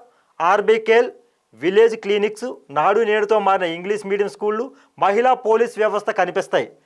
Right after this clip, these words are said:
వీటితో పాటు నిర్మాణంలో ఉన్న డిజిటల్ లైబ్రరీలు కూడా కనిపిస్తాయి. గ్రామానికే వచ్చిన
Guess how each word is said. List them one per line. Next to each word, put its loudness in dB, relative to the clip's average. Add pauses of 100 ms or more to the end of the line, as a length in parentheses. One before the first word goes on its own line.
(280)
వీటితో 0
పాటు 0
నిర్మాణంలో 0
ఉన్న 0 (320)
డిజిటల్ 0
లైబ్రరీలు 2
కూడా 2 (100)
కనిపిస్తాయి. -6
గ్రామానికే 0
వచ్చిన -2